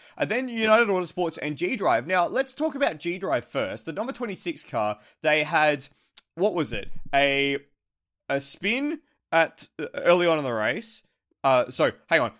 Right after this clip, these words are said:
So, first, uh, firstly, there was an investigation into their starting procedure because they were saying that Rusnov went too slow. Then he got passed. Then he had a spin. Then Colapinto had a spin. Then he got pinged for a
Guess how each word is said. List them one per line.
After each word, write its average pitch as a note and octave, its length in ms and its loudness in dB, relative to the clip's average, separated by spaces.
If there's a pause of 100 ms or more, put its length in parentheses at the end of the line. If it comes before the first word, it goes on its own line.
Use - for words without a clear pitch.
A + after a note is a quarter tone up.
So, C3 200 -2
first, - 360 6
uh, D#3+ 60 -2
firstly, A3+ 420 -2
there F#3+ 160 2
was F3 140 2
an E3 60 -4
investigation E3+ 680 0
into D3 220 -6
their D#3 140 0
starting C#3+ 540 0
procedure A#2+ 640 -4
because B2+ 420 -6
they C3+ 80 -2
were B2 160 0
saying C3 280 -2
that A#2+ 100 -6
Rusnov B2+ 360 -4
went A#2 200 -6
too A#2 120 -8
slow. G2+ 320 -8
Then D3 140 -6
he G3+ 80 -2
got A#3+ 160 -6
passed. G#2+ 360 0
Then D3 100 -4
he F#3+ 60 -4
had F#3+ 120 -4
a - 60 -8
spin. G#2+ 480 -4 (320)
Then D3+ 260 0
Colapinto D#3+ 640 -2
had B2+ 140 0
a A#2 60 -2
spin. G2+ 500 -8 (200)
Then D#3 120 0
he G#3 80 -4
got G#3+ 180 0
pinged E3+ 320 -6
for D3 500 0
a C3 460 -2